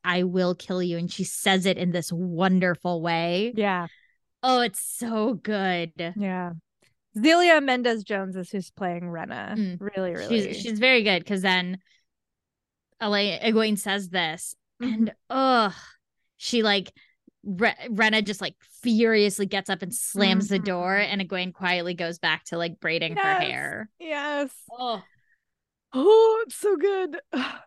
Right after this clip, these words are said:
Speaker 1: Look
Speaker 2: right,
Speaker 1: at
Speaker 2: so
Speaker 1: this,
Speaker 2: now
Speaker 1: like,
Speaker 2: we're, mm, oh, go ahead.
Speaker 1: Ra-, no, no, it's, um, you go, you go.
Speaker 2: Yeah. Right, so now we're back to Barthanes, and this was, like, kind of a nothing burger of a
Speaker 1: It was a
Speaker 2: scene.
Speaker 1: full nothing moment.
Speaker 2: Yeah.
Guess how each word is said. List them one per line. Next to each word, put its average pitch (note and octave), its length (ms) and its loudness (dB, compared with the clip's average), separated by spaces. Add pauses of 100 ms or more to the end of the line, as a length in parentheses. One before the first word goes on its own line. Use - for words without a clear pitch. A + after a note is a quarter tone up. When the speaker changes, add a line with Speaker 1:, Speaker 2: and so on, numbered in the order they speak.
(360)
Speaker 1:
Look E4 100 10
Speaker 2:
right, D4+ 220 10
Speaker 1:
at E4+ 60 -8
Speaker 2:
so F4 60 0
Speaker 1:
this, D#4+ 80 2
Speaker 2:
now E4+ 100 6
Speaker 1:
like, F#4 80 6 (720)
Speaker 2:
we're, A3+ 80 -8
mm, G#3+ 120 -10
oh, A3 80 -10
go G3 140 -10
ahead. G3+ 200 -8
Speaker 1:
Ra-, F3+ 260 -6
no, B3+ 220 2
no, G3 300 2
it's, F#3+ 240 -4
um, G3 420 0
you G#3+ 180 0
go, C#3+ 180 -6
you F3 180 -10
go. E3+ 100 -10
Speaker 2:
Yeah. A#3 320 0 (440)
Right, D4+ 260 6
so G4 100 6
now E4 160 8
we're F#4 60 8
back F#4 200 6
to G#4 120 2
Barthanes, C4 640 2
and C4+ 180 -2
this C#4+ 180 -2
was, E4 140 -2
like, D4 180 2
kind C4 200 0
of A#3 80 -2
a A3+ 40 2
nothing G#3+ 320 0
burger F#3+ 260 0
of F3+ 80 -4
a F#3+ 160 0
Speaker 1:
It C#4+ 120 4
was D#4 180 2
a F4 60 6
Speaker 2:
scene. F#3 160 -4
Speaker 1:
full F#4+ 240 10
nothing A#3+ 600 2
moment. D#3+ 520 -2
Speaker 2:
Yeah. C4 440 6